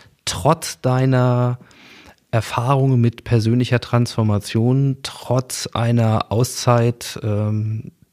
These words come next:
auf dem Trail, trotz der Fähigkeit offensichtlich, dich auch in die Stille zurückzuziehen, ähm, und diese Dinge zu reflektieren, trotz all dem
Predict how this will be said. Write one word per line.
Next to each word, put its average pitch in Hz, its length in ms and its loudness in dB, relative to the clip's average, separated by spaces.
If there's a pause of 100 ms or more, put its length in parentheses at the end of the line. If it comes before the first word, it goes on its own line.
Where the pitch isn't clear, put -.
(260)
auf - 180 -2
dem 107 220 2
Trail, 131 680 2
trotz - 680 -6 (840)
der 107 640 2 (500)
Fähigkeit 135 840 2
offensichtlich, - 560 0
dich - 240 -2
auch 113 200 0
in 117 140 2
die 104 100 0
Stille 147 340 -2
zurückzuziehen, 107 1080 -4
ähm, 104 280 -2
und 104 140 -2
diese 107 200 0
Dinge 110 260 0
zu - 120 -6
reflektieren, 107 560 0
trotz - 500 -4
all 127 240 2
dem 127 500 2